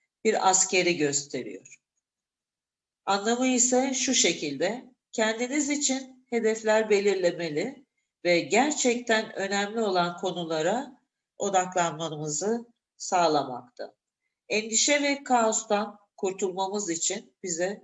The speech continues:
fırsatlar sunuyor. En katı ve baskıcı ortamda nasıl hayatta kalacağımızı öğrenmemiz gerektiğine işaret ediyor.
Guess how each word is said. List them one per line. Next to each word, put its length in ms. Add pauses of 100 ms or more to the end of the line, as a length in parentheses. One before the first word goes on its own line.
fırsatlar 680
sunuyor. 540 (760)
En 280
katı 400
ve 180
baskıcı 540
ortamda 920 (480)
nasıl 340
hayatta 460
kalacağımızı 1160 (380)
öğrenmemiz 720
gerektiğine 1040 (500)
işaret 600
ediyor. 680